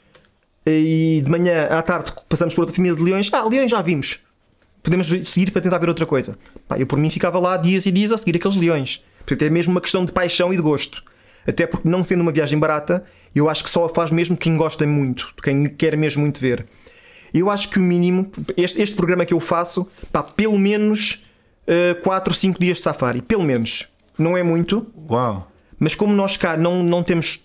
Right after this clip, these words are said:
Speaker 1: não se consegue tirar grandes férias, e também, logicamente, quantos mais dias, mais caro fica. Eh, eu inicialmente tinha um programa para sete dias de safari e tive que reduzir. Eh, mas menos que isso,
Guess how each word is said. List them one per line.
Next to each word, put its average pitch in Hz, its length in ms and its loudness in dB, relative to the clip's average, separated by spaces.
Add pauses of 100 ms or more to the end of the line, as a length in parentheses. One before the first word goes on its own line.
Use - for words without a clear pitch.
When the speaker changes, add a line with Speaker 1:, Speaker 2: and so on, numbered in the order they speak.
(240)
Speaker 1:
não 147 220 0
se - 80 -6
consegue 170 220 -2
tirar 156 180 2
grandes 156 240 0
férias, 139 520 0 (400)
e 143 260 2
também, 147 180 2
logicamente, 156 420 0
quantos 147 220 0
mais 147 240 0
dias, 143 320 0
mais 127 180 0
caro 131 200 -2
fica. 156 380 -2 (600)
Eh, 139 220 4
eu 139 140 2
inicialmente 156 540 0
tinha 160 340 2
um 151 60 0
programa 151 360 0
para 143 120 -2
sete 156 320 -2
dias 147 200 2
de - 40 -6
safari 165 420 0
e 160 40 0
tive 160 200 -2
que - 80 -6
reduzir. 117 420 -4 (1000)
Eh, 123 320 2
mas 113 320 -4 (680)
menos 196 280 2
que 208 160 0
isso, 214 360 0